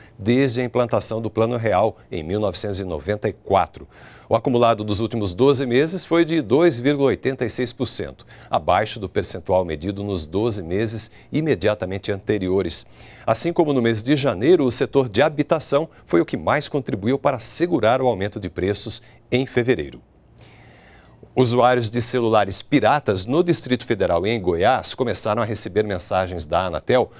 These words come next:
sobre o bloqueio dos aparelhos. O sistema da Agência Nacional de Telecomunicações vai ser instalado em todo o país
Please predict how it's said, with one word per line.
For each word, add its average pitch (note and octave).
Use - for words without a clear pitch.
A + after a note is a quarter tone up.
sobre B2
o B2+
bloqueio C#3
dos D3
aparelhos. G2+
O A#2+
sistema E3
da F#2
Agência E2+
Nacional E2
de D2
Telecomunicações E2
vai F2+
ser A2
instalado A2
em F#2+
todo D#3+
o D3
país G2+